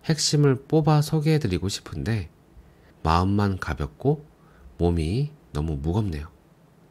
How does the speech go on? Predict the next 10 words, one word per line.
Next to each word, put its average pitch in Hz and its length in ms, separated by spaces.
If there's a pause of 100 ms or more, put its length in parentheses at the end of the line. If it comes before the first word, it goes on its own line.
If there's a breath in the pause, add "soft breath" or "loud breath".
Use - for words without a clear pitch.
(340 soft breath)
그래도 90 400 (460 soft breath)
언젠가 92 600 (100)
꼭 131 360
정리해서 85 920
소개해드릴게요. 87 960 (840 soft breath)
저는 90 320
여행의 120 420
묘미는 92 680 (320)
계획하지 113 720
않았던, 95 600